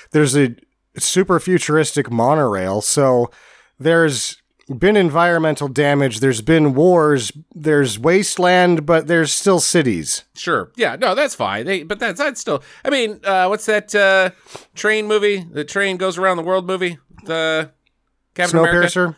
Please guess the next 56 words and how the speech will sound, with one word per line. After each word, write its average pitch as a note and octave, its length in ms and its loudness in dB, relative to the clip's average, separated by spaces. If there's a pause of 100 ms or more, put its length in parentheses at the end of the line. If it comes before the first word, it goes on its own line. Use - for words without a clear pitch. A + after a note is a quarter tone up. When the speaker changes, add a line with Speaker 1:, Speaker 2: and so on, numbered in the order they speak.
(120)
Speaker 2:
Yeah, D4+ 100 0
isn't G3 220 -6
that C4+ 160 -2
a E4+ 40 -8
P E4 280 -4
A - 20 -8
movie? F4 460 -8 (440)
Speaker 1:
Yes, E3+ 320 0
because D3 280 -6
everyone D#3+ 400 2
is, C3 160 -2 (420)
the C#3+ 140 0
apocalypse D3+ 560 0
has C3+ 120 -6
happened. C3 280 -2
This B2 160 -4
is C3+ 140 -4
no C#3 180 2
apocalypse. A#2+ 720 -4 (160)
Speaker 2:
What? - 280 -16
Speaker 1:
It's - 160 -8
just C3+ 220 0
shitty. G#2+ 540 -2 (260)
Speaker 2:
Okay. - 60 -18
Speaker 1:
It's - 100 -6
like A#2+ 120 -2
Judge B2 340 -2
Dredd. G2+ 480 -4 (400)
It's D3+ 180 0
Speaker 2:
No, - 0 -
Speaker 1:
just D#3 140 4 (280)
Speaker 2:
all A2+ 80 -2
right. A2+ 80 -2
Speaker 1:
dystopia. F2+ 300 -4
Speaker 2:
All F#2+ 60 -12
right. F#2+ 100 -16
It's, - 160 -12
Speaker 1:
It's F3+ 160 -12
Speaker 2:
it's G3+ 140 0
a - 20 0
Speaker 1:
very B3+ 300 4
Judge C#3 300 0
Speaker 2:
dystopian - 20 -12
Speaker 1:
Dreddy, D#3 300 2
Speaker 2:
movie. F#2+ 100 -8
Yeah, E2+ 60 -14
Speaker 1:
actually. E2 400 -10
Speaker 2:
it's, C2+ 80 -18
yeah. E2+ 240 -16 (120)
Okay, G2+ 220 -14
I'll F2+ 100 -14
give G2 160 -14
you F2+ 80 -16
dystopia. E2 520 -18 (340)
All A3+ 60 0
right. F3 140 -4